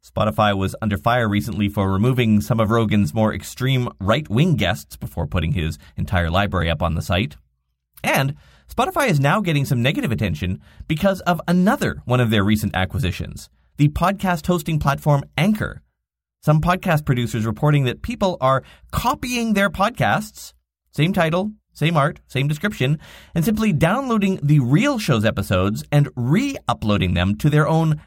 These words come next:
fake podcast account on Anchor.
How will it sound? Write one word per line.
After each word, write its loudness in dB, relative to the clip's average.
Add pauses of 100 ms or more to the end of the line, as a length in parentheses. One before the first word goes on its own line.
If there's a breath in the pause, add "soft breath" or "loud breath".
fake -2 (180)
podcast -2
account -6 (320)
on 2 (120)
Anchor. -2